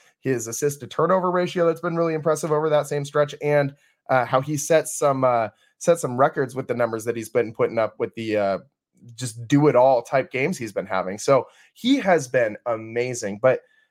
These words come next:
I think what he's been doing has really been kind of overshadowed a little bit by John Kuminga and, and the developments that he's had,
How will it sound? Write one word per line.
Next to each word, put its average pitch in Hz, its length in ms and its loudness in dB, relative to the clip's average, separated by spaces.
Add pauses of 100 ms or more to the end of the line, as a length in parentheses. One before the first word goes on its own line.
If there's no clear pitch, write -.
(480)
I 160 80 4
think 269 340 0
what 285 140 2
he's 247 180 0
been 190 160 2
doing 208 260 0
has 143 180 0
really 190 260 0
been 147 240 2
kind 156 160 0
of 135 100 2
overshadowed 151 720 2
a 120 60 -2
little 117 180 -2
bit 120 240 -2
by 123 240 4
John 117 320 0
Kuminga 117 580 0
and, 113 320 -4
and 120 140 -4
the 120 60 -4
developments 120 640 0
that 113 160 -4
he's 165 220 -6
had, 175 320 2